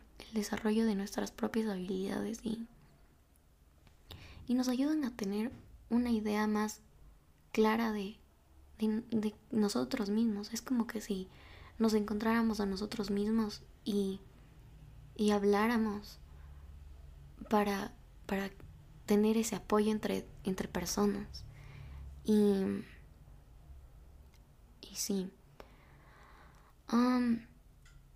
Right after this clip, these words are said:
las conexiones entre personas son un básico, ¿no? O sea, o sea, tienes que tener una conexión entre personas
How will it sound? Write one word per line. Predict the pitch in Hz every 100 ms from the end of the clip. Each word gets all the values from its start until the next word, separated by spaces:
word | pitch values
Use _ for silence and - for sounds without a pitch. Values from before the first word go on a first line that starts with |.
| - - -
las | - 254 254
conexiones | 277 277 - 302 320
entre | 262 220 -
personas | 185 185 208 214 220
son | 214 214 220 - - - - - - -
un | 240 233 208 - - - -
básico, | 202 196 196 196 220 - - - - - -
¿no? | 226
O |
sea, | -
o | 214
sea, | - - -
tienes | 226 233 233 226
que | -
tener | 208 - 180 190 208
una | 208 208
conexión | 220 214 220 - 214
entre | 214 220
personas | 208 - - 214 214 220